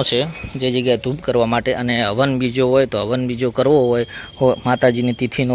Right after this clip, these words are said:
હવન હોય, કોઈ બી હવન હોય તો એ હવન આ જગ્યાએ થાય છે. એના પણ આપણે હવન કુંડના દર્શન કરી લઈએ. એ આ છે એ હવન કુંડ છે, અહીંયા કને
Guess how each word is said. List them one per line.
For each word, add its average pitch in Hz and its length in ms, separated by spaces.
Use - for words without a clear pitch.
હવન 120 260
હોય, 123 160
કોઈ 123 220
બી 117 160
હવન 123 240
હોય 127 220
તો 131 100
એ 123 180
હવન 120 240
આ 123 100
જગ્યાએ 104 380
થાય 104 280
છે. - 140
એના 123 200
પણ 120 180
આપણે 117 240
હવન 113 220
કુંડના 123 340
દર્શન 110 300
કરી 107 220
લઈએ. 95 220
એ 139 140
આ 131 140
છે - 160
એ 120 140
હવન 120 220
કુંડ 107 260
છે, - 120
અહીંયા 120 320
કને 156 180